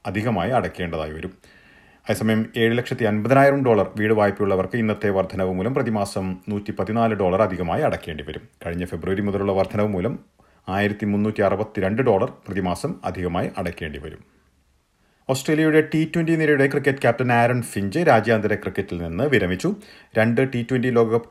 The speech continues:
കിരീടങ്ങൾ സ്വന്തമാക്കിയിട്ടുള്ള ആരൺ ഫിഞ്ച് രണ്ടായിരത്തി ഇരുപത്തിയൊന്നിലെ കിരീടം ചൂടിയപ്പോൾ ക്യാപ്റ്റനായിരുന്നു. പ്രാദേശിക ക്രിക്കറ്റിൽ അദ്ദേഹം കുറച്ചുകാലം കൂടി തുടരുമെന്നും അറിയിച്ചിട്ടുണ്ട്. ഇനി പ്രധാന നഗരങ്ങളിലെ നാളത്തെ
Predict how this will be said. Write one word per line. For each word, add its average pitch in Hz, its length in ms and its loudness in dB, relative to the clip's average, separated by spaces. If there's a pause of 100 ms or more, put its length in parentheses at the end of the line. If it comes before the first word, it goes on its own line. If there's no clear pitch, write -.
കിരീടങ്ങൾ 113 320 2
സ്വന്തമാക്കിയിട്ടുള്ള 101 680 -2
ആരൺ 95 240 0
ഫിഞ്ച് 95 300 -4
രണ്ടായിരത്തി 110 520 0
ഇരുപത്തിയൊന്നിലെ 101 600 -4
കിരീടം 107 380 -2
ചൂടിയപ്പോൾ 101 500 -2 (240)
ക്യാപ്റ്റനായിരുന്നു. 80 640 -6 (400)
പ്രാദേശിക 87 520 -4
ക്രിക്കറ്റിൽ 107 440 -6
അദ്ദേഹം 90 440 -6 (140)
കുറച്ചുകാലം 82 560 -6
കൂടി 82 320 -6
തുടരുമെന്നും 85 600 -4
അറിയിച്ചിട്ടുണ്ട്. 82 580 -6 (600)
ഇനി 131 140 2
പ്രധാന 135 420 2
നഗരങ്ങളിലെ 127 540 4
നാളത്തെ 117 380 2